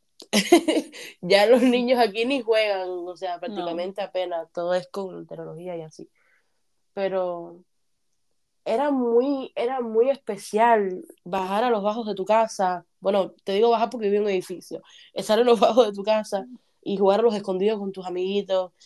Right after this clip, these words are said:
Speaker 1: eh, que
Speaker 2: Sí.
Speaker 1: hubiera una sola carriola y todos se la prestaran,
Speaker 2: Ujú.
Speaker 1: porque nada más había una carriola <laughs> en
Speaker 2: Sí.
Speaker 1: todo el edificio, y entonces nos turnábamos y, mm,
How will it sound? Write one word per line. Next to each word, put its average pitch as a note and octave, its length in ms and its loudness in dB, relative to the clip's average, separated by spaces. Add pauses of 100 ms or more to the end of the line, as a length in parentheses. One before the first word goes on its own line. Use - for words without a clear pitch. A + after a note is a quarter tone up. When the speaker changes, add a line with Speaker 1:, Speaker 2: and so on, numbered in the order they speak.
(280)
Speaker 1:
eh, G3 260 4
que G#3 80 2
Speaker 2:
Sí. - 20 6
Speaker 1:
hubiera A#3 280 6
una B3+ 200 4
sola B3 240 4
carriola G#3+ 480 0
y G3+ 80 -4
todos A3 260 -2
se G#3+ 60 -10
la G3 120 -6
prestaran, F#3 640 0 (280)
Speaker 2:
Ujú. G3+ 220 -8
Speaker 1:
porque G#3 260 6
nada G#3+ 100 6
más A#3+ 120 6
había C#4 240 6
una F4 240 8
carriola B3 560 2
<laughs> E4 720 2 (240)
en G3 200 4
Speaker 2:
Sí. - 40 0
Speaker 1:
todo C#4 160 8
el C#4 80 6
edificio, C4+ 680 0
y A3+ 40 2
entonces A#3+ 280 0
nos B3+ 140 -6
turnábamos A3 720 -4 (420)
y, G#3+ 420 -6
mm, G3 340 -8